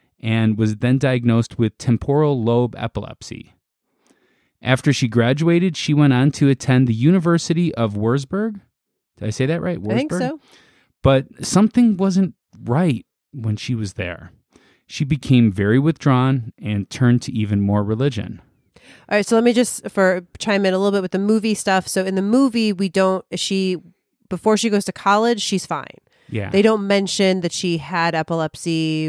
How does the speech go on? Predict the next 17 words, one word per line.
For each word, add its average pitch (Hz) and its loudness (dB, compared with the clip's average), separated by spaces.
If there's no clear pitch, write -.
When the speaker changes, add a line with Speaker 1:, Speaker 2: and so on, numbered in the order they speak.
Speaker 2:
when 160 -6
she 151 -10
was 143 -10
younger. 208 4
Speaker 1:
Yes. 190 -4
Speaker 2:
They 180 -2
don't, 175 -2
none 190 2
of 190 0
that 170 2
happened. 160 0
Is 151 -2
she - -6
just 165 -2
goes 180 4
to - -6
college 160 0